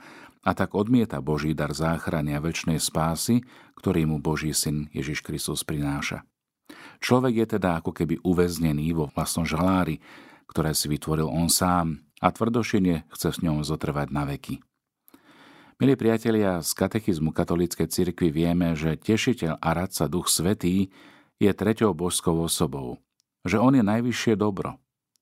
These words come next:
on je večná láska a preto rúhať sa proti Duchu Svätému znamená vedome sa stavať proti dobru, proti láske, proti pravde, jednoducho proti Bohu. Rúhanie proti Duchu Svätému znamená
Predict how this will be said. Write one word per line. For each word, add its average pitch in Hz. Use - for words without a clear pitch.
on 101
je 87
večná 80
láska 82
a -
preto 85
rúhať 143
sa -
proti 76
Duchu 87
Svätému 92
znamená 85
vedome 117
sa -
stavať 80
proti 78
dobru, 80
proti 85
láske, 80
proti 80
pravde, 76
jednoducho 82
proti 73
Bohu. 67
Rúhanie 120
proti 92
Duchu 85
Svätému 90
znamená 80